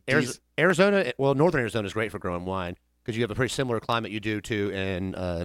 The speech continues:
Speaker 1: southern Oregon, and so he grows, like, I think six different kinds of grapes, and then New Mexico has a ton. Gruet is from Mexico. It's a sparkling, and they have, like, they're, like, one of the largest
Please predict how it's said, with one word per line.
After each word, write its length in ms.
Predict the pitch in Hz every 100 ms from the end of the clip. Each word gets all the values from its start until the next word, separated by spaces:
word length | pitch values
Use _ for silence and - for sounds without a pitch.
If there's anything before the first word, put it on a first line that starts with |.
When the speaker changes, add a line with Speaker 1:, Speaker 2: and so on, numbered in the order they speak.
| -
Speaker 1:
southern 280 | 120 101 95
Oregon, 380 | 98 90 80 85 _ _ _ _
and 140 | 117
so 220 | - 120 107
he 120 | 135
grows, 680 | 135 123 113 107 104 - - _ _ _ _ _ _ _ -
like, 200 | 92 - _ _
I 140 | _ _
think 120 | 123
six 200 | - 131
different 200 | 127 131
kinds 200 | 123 123
of 40 | 104
grapes, 360 | 110 127 -
and 100 | 117
then 160 | 117 113
New 120 | 127
Mexico 720 | 120 147 - - 110 95 98 - _ _ _ _
has 220 | 117 104 -
a 80 | 117
ton. 760 | - - 180 240 110 90 90 - _ _
Gruet 420 | 120 147 143 135 113
is 140 | 101 101
from 140 | 113
Mexico. 440 | 107 - - 127 127
It's 120 | 107
a 60 |
sparkling, 480 | 95 104 110 123 139 - _ _ _
and 100 | 113
they 120 | 113 113
have, 280 | 110 107 - _
like, 180 | 120 92 - _
they're, 100 | 117
like, 200 | 110 107
one 120 | 110
of 80 | 104
the 60 |
largest 480 | 98 107 98 95 -